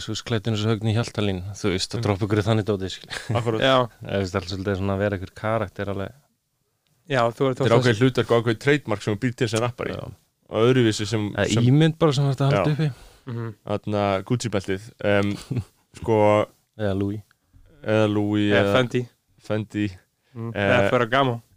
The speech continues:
Speaker 3: en meina, hver, hvernig, hvernig metið þið stöðuna á þessu? Meina, hvað, þú veist, þessi belti, skilur við, og þessi merki og þessi ímynd, skilur við, hvar stöndum við núna í samfélaginu? Bara einmitt núna.
Speaker 2: Sko, það
Speaker 3: Eins og þetta blasir við ykkur. Hvað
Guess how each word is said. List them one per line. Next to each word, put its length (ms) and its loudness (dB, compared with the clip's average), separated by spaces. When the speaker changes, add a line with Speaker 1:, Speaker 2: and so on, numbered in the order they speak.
Speaker 3:
en 100 4
meina, 80 6
hver, 340 4
hvernig, 420 0
hvernig 280 0
metið 320 4
þið 80 2
stöðuna 400 4
á 80 -4
þessu? 140 -14
Meina, 160 -2
hvað, 380 4
þú 80 0
veist, 160 2
þessi 240 2
belti, 560 -2
skilur 300 0
við, 80 4
og 60 6
þessi 120 0
merki 540 0
og 100 4
þessi 320 4
ímynd, 380 -2
skilur 220 0
við, 80 -14
hvar 280 4
stöndum 680 0
við 180 4
núna 320 2
í 80 2
samfélaginu? 500 -2
Bara 240 2
einmitt 380 2
núna. 160 -2
Speaker 2:
Sko, 380 4
það 300 2
Speaker 3:
Eins 120 4
og 80 4
þetta 140 0
blasir 300 2
við 160 4
ykkur. 140 -8
Hvað 220 2